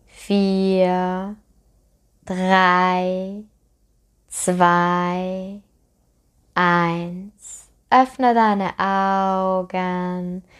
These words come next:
Nimm einen tiefen Atemzug. Atme ein durch die Nase und aus durch den Mund.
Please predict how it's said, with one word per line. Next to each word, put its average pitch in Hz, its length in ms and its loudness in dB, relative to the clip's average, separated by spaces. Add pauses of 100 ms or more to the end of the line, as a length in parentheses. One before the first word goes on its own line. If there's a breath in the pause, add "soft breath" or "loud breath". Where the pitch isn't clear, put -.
(300 soft breath)
Nimm 330 180 0
einen 220 440 4
tiefen 226 920 -2
Atemzug. 190 1500 -2
Atme 180 480 -4
ein 190 800 0
durch 185 180 -6
die - 120 -10
Nase 180 880 -4 (2000 loud breath)
und 403 480 6 (160)
aus 214 2250 4
durch 190 300 -4
den 185 280 -6
Mund. 175 680 -8